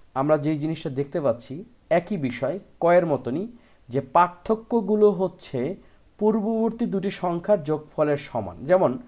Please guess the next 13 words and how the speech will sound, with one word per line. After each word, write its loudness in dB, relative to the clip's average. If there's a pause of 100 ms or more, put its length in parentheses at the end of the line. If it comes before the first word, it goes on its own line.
(520)
এখানে 4 (180)
শূন্য -2 (800)
আর 6 (260)
এক 6 (180)
যোগ -2 (120)
করে 4
আসতেছে -8 (360)
এক, -14 (920)
আবার 6 (520)
এক 4 (280)
আর 4 (120)
য-, -8 (160)
এক 4